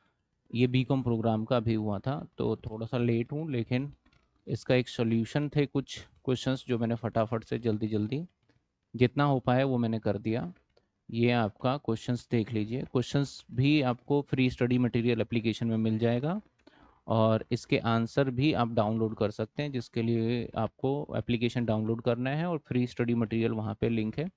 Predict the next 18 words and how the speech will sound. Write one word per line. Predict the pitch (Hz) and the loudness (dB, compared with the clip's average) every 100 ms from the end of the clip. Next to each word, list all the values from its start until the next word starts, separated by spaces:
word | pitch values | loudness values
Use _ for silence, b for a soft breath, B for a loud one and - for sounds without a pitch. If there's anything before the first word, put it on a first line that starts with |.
| _ b b b - | _ b b b -2
अगर | 113 127 | 2 4
नहीं | 123 135 | 4 4
मिल | 165 151 | 4 2
पाया | 147 147 156 | 2 0 2
तो | 156 | 0
आपको | 131 - | 0 0
नंबर | 127 117 117 123 | 2 2 2 2
गिवन | 117 110 113 123 | 0 -2 -2 -2
है, | 156 | -2
आप | 143 | -2
कमेंट | - 117 117 104 | 0 0 0 -2
में | 110 | -2
करेंगे, | 101 104 120 | -2 -4 -4
आपको | 151 123 - | -4 -6 -6
वो | 120 | -4
डिटेल | 117 104 107 101 | -2 -2 -2 -2
दे | 101 | -4
देंगे। | 92 101 110 | -6 -8 -10